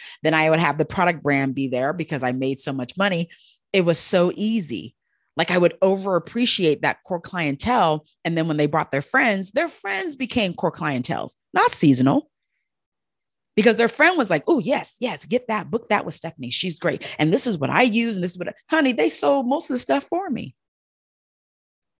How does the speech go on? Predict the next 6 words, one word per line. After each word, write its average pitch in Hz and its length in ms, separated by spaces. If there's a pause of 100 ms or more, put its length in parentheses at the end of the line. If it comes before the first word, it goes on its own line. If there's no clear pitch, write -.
(460)
But - 220
that 262 260 (240)
did 285 200
not 294 240
utilize 247 720
technology. 294 760